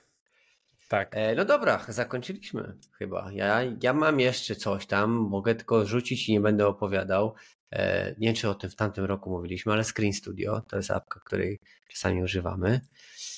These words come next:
Speaker 2: e, do nagrywania a la Loom, tylko o-, że tak powiem, uż-, em, lokalnie na swoim kompie. E, i coś macie jeszcze, ale tylko możecie powiedzieć nazwę.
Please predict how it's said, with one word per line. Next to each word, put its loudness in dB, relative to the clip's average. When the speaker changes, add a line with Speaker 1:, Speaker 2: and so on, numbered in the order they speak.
Speaker 2:
e, 0
do -2
nagrywania 0
a -8
la -4
Loom, -2
tylko -2
o-, -8
że -6
tak 0
powiem, 0
uż-, -4
em, -6
lokalnie 0
na -4
swoim -2
kompie. -2
E, 2
i -8
coś -2
macie 2
jeszcze, 4
ale 2
tylko 0
możecie 2
powiedzieć 0
nazwę. -4